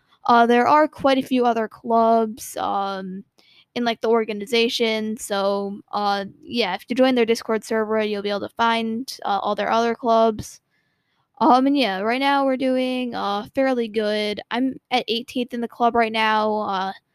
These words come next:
lower than I usually am just 'cause I haven't been playing that much. Uh, top person right now is at twenty-seven thousand nine hundred ten.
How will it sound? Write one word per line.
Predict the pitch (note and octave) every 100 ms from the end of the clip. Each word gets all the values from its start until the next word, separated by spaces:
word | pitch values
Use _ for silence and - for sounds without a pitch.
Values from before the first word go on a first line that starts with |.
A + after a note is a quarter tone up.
| _ _ _ _ _
lower | - C#4+ D4+ D4+ D4+
than | C#4 C4 C4 B3+ B3 B3 B3 - _
I | A#3+
usually | A#3+ B3 B3+ B3+ A#3+
am | A#3 A#3
just | A3 - -
'cause | A#3+ G#3+
I | G#3+
haven't | G#3 G3+
been | G#3
playing | B3+ B3 A#3+
that | A#3
much. | A3+ A3+ - - - - _ _ _ -
Uh, | G#3+ G#3+ G#3+
top | - C4+ C4+
person | - C4 C4 C4
right | B3 A#3+
now | A#3+ A#3 A#3+
is | A#3+ A3
at | G3+ G3 - _ _
twenty-seven | - C4+ C4 C4 A#3+ A#3
thousand | A#3 A3+ A3+ A3
nine | G#3 G#3
hundred | A3+ G#3+ G3+
ten. | - B3 A#3+ A#3+ A#3